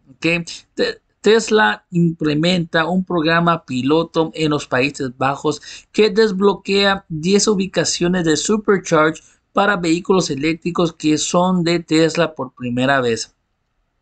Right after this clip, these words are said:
Los conductores que no sean de Tesla, que deseen utilizar el sitio web de Supercharge primero, deberán descargar la aplicación de Tesla y crear una cuenta con la empresa. Desde ahí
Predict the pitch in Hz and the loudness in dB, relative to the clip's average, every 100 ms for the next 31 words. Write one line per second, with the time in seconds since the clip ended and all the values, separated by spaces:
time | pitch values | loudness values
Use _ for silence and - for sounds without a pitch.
0 | - - - - - 214 214 226 214 202 | -20 -16 -14 -4 2 2 4 0 0 2
1 | 226 233 233 185 196 180 202 190 147 127 | 4 4 0 -2 0 0 0 0 -2 0
2 | 160 165 - 175 175 170 - - - 202 | 2 2 2 0 0 -6 -20 -6 0 2
3 | 180 160 180 190 185 160 147 135 127 120 | 2 -2 -2 0 0 0 0 0 -2 0
4 | 165 165 131 - 175 180 - 151 143 143 | 0 0 -2 -4 -4 -4 -2 0 0 -2
5 | - - - 147 175 170 151 151 151 - | -8 -16 -2 2 2 0 -2 -2 -2 -4
6 | 214 175 139 - 151 147 - 131 127 147 | -4 -2 -4 -2 0 0 -4 -8 -4 0
7 | 175 147 156 156 160 175 190 185 190 170 | 0 2 2 2 2 0 -2 -4 -4 -2
8 | 170 175 175 165 160 151 - 160 165 - | -2 -2 -4 -6 -6 -4 -2 -2 -2 0
9 | 160 165 170 170 170 - - - 208 214 | 2 2 0 -4 -4 -12 -16 -4 -2 0
10 | 220 214 196 208 202 202 185 196 190 180 | 2 2 2 0 -2 -2 -2 -2 -2 -4
11 | 185 208 190 143 - 165 202 - 147 147 | -2 0 0 -2 -2 0 0 0 -2 0
12 | 165 170 165 185 226 | 2 4 4 2 0